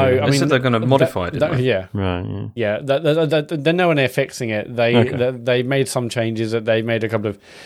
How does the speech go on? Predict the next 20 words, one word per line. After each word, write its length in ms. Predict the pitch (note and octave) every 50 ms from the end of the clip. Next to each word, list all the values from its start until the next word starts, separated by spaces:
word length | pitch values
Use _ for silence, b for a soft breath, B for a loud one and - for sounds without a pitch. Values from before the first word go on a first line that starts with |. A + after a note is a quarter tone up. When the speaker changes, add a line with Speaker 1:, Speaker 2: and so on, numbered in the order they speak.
| B B -
Speaker 2:
things 240 | - B2 A#2+ A2
here 140 | - B2 A#2+
and 100 | A#2+ A#2
there, 340 | A#2+ A#2 A#2 A#2 A#2 A2+ A2
and 440 | A2 A2 G#2+ G#2+ G#2+ G#2+ G#2+ - - _
they've, 420 | B2+ A#2 G#2 - A#2 A2 A2 G2+ - - - -
they've 160 | - A#2 G2+ G2+
given 320 | - A2+ G#2 G#2 G2+ G2
some 160 | - - G#2+ G2+
people, 160 | G#2+ G#2+ G2+
like, 220 | G#2 G#2 G2+ -
s-, 160 | - - - -
uh, 280 | - - G2+ G2 F#2+ - -
well, 160 | - A#2 G#2+
they 160 | G#2 G#2+ A2
will 200 | A#2 A2+ A#2+ A#2
be 100 | G#2+ A#2+
giving 260 | G#2 - A2 - A#2 A2
everyone 280 | G#2+ G#2 G#2+ A2 G#2 G#2
a, 240 | G#2+ G#2+ G#2 G2+